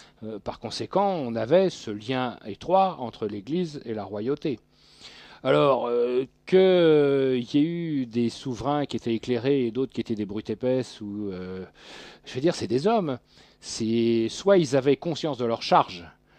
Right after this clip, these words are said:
et à ce moment-là, si c'était une charge, je pense à Louis quatorze, par exemple, qui, euh, quoi qu'on ait pu dire, était un roi quand même, euh,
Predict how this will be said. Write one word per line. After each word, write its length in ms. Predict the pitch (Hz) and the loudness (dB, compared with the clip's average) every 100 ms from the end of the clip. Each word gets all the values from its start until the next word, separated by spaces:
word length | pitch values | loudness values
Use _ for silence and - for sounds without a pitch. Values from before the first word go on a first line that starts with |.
| - _ _ | -20 _ _
et 100 | 95 | -8
à 80 | 104 | -8
ce 100 | - | -6
moment-là, 280 | 123 131 143 | -2 2 2
si 160 | - 131 | 0 -6
c'était 240 | 123 131 | -2 -2
une 80 | 120 | -2
charge, 260 | - 127 | -2 -2
je 40 | - | -2
pense 180 | 107 - | -10 -12
à 60 | |
Louis 140 | 95 107 | -12 -4
quatorze, 420 | 143 196 165 - | 0 2 2 2
par 160 | 117 | -4
exemple, 320 | 113 113 104 _ _ - _ - | -4 -6 -10 _ _ -20 _ -20
qui, 300 | - 113 113 | -8 -4 -2
euh, 260 | 107 104 104 | -2 -6 -8
quoi 220 | - 139 | -2 -2
qu'on 180 | 127 110 | -2 -8
ait 80 | 110 | -8
pu 160 | - | -10
dire, 260 | 120 151 113 | -4 -4 -4
était 220 | 104 123 | -4 -4
un 140 | 110 | -4
roi 320 | 110 107 131 - | -4 -2 -4 -4
quand 100 | 92 | -6
même, 320 | 113 123 104 | -6 -6 -8
euh, 400 | 92 90 87 85 | -12 -14 -14 -16